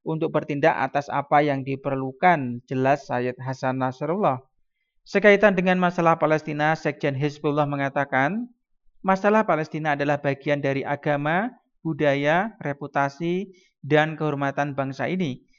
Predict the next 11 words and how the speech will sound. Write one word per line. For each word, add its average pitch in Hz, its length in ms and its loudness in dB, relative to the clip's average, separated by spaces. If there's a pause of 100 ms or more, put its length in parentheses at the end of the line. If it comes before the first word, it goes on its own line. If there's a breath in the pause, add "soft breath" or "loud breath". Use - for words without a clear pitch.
(140)
dan 185 320 2
tidak 170 260 -2
ada 156 140 0
ruang 151 400 0
untuk - 160 -8
membiarkan 143 1040 -2
bersikap 147 400 -4
netral 151 720 2
dan 131 240 -2
mundur 131 560 -4
darinya. 131 760 0